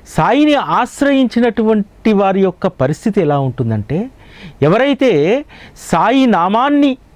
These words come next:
మనస్సులో ధ్యానిస్తారో, వారి దుఃఖపూరితమైనటువంటి జీవితం కనుమరుగైపోయి, వారి జీవితంలో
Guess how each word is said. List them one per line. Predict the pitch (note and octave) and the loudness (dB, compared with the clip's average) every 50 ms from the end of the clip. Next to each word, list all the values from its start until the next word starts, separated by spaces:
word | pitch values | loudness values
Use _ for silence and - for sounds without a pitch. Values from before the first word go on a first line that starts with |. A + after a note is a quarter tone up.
| - | -4
మనస్సులో | C#3+ C3 B2 B2+ F3 A#3+ - - - C#4+ C4+ C#4 C4+ | 0 0 2 2 2 0 -2 0 0 2 2 2 2
ధ్యానిస్తారో, | B3+ F#3 D3+ F3+ F#3 F#3 F#3+ F#3 - - - - D#3 C3+ A#2+ B2+ D#3 G#3+ C4 - - - - - - - G3 - - - | 0 0 -2 0 0 2 0 0 -2 -4 -4 -2 -2 -2 -2 -2 -4 -6 -8 -12 -20 -20 -20 -20 -20 -20 -20 -18 -8 -4
వారి | A2 G#2+ B2+ D#3+ F#3 G#3+ G#3+ G#3 F3 E3 F#3+ G#3+ G#3+ | -2 0 2 2 2 2 2 0 0 2 2 2 2
దుఃఖపూరితమైనటువంటి | E3 C3 A#2+ B2 F#3+ G3 - _ - - B3 C4+ C4 - - A#3+ B3 A#3+ A3+ G#3 - A3+ G#3+ G#3 G#3 G3+ G3 G3 F3 F3+ E3+ F3+ F3 E3 - - E3 | 0 0 0 0 -2 -2 -4 _ -4 -2 -2 -2 -2 -2 0 2 2 2 2 0 0 0 0 2 2 2 2 0 -2 -2 0 0 0 0 0 0 -2
జీవితం | C3 A#2 A2 A#2 C#3+ G3 A#3 A#3+ B3+ - A3+ G#3+ G3+ | -2 -2 0 2 2 2 4 2 0 0 0 -2 -2
కనుమరుగైపోయి, | F3+ - - A#2+ A#2 C3 D#3 E3 E3 E3 D3+ D3+ C#3 C3+ C3+ - B2+ B2+ C#3 F3 A#3+ D#4+ F4 E4+ - - - - - - - - - - | -2 -2 -2 -2 0 0 0 0 0 0 0 0 -2 -2 -2 -2 0 0 2 2 2 2 0 -2 -6 -14 -20 -20 -20 -20 -20 -20 -6 -2
వారి | B2 D3 E3 E3+ E3+ | -2 0 0 0 0
జీవితంలో | B2 A#2+ F#3 A#3 B3 G#3 G#3 G#3 G3+ G3 G3+ G3+ F3 C#3 B2+ C#3+ F3 G#3+ | 0 0 2 2 2 0 0 -2 0 0 2 2 2 2 2 0 0 -2